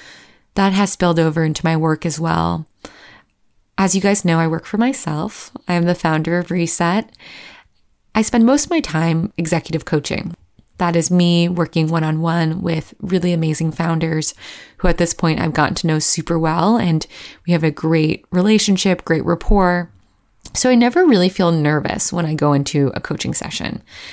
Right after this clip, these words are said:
because I just know my clients so well.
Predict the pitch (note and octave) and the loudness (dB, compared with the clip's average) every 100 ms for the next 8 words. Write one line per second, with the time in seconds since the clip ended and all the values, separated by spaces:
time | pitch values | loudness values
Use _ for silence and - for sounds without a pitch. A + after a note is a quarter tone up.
0 | - - E3+ E3 D3 D#3+ - E3+ D#3+ D#3 | -16 -4 0 2 4 2 0 0 2 2
1 | D3+ D3 C#3+ - - - D#3+ - D3+ D#3+ | 4 4 2 -2 -8 -6 -4 -2 -2 0
2 | D#3+ D3 - - - F3+ D#3+ - - D#3+ | -2 -4 -6 -4 -2 0 0 0 -4 -8